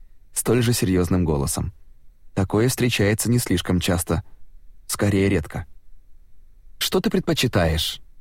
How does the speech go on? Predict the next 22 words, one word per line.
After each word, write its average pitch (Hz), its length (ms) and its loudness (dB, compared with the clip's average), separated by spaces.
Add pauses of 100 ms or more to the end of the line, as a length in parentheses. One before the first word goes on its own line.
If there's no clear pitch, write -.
(120)
собачек 95 720 0
или 143 180 4
просматривать 135 680 2
папку 127 280 0
Марит?» 92 480 0 (840)
Йоста 107 320 2
не 113 100 4
мог 120 200 2
скрыть - 280 -2
раздражение 104 600 2
по 101 80 -2
поводу 98 340 2
свалившихся 92 600 0
на 87 100 2
них 82 160 0
заданий. - 480 0 (1040)
Ханна 131 360 2
тоже 139 280 2
казалась 110 440 2
не 117 60 2
особенно 110 440 4
весёлой. 95 580 2